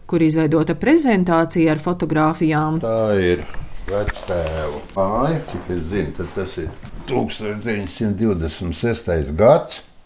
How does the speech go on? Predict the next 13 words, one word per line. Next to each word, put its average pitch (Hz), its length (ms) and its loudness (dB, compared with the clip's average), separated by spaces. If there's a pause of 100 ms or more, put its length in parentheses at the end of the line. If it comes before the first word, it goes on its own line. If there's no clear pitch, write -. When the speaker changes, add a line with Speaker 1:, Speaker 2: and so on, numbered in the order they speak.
Speaker 2:
Jaunsaimniecība. 135 1300 2 (500)
Šeit 87 360 -6
bildē 82 480 0
var 73 180 -4
redzēt 78 460 -2
veco 92 360 -6
māti, 80 440 -4
veco 110 340 -2
tēvu. 95 520 0
Es 85 120 -6
viņus, 80 260 -6
protams, 80 540 -6
neatceros. 131 840 -2